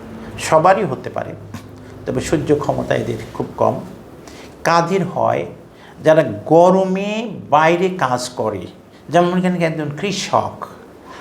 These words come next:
একজন ডে লেবারার, একজন নির্মাণ শ্রমিক, তাকে তো বাইরে কাজ করতেই হবে গরমের মধ্যে। এছাড়া বাইরে যারা খেলাধুলা করে, আহ, যেমন ক্রিকেট, ফুটবল,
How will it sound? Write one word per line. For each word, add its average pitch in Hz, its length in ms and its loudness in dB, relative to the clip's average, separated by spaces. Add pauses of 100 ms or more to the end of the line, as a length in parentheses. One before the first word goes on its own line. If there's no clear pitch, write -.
(120)
একজন 131 340 2
ডে 147 220 6
লেবারার, 117 500 0 (680)
একজন 113 500 -2 (300)
নির্মাণ 143 400 6
শ্রমিক, 113 460 -2
তাকে 180 140 -2
তো 175 120 -2
বাইরে 175 360 0
কাজ 131 200 -6
করতেই - 400 -6
হবে - 340 -8
গরমের 107 260 -6
মধ্যে। - 380 -10 (680)
এছাড়া 143 560 6 (800)
বাইরে 143 300 6
যারা 123 420 2 (480)
খেলাধুলা 147 640 2
করে, 117 440 0
আহ, - 1200 -10
যেমন 127 280 2
ক্রিকেট, 127 540 -2
ফুটবল, 113 560 0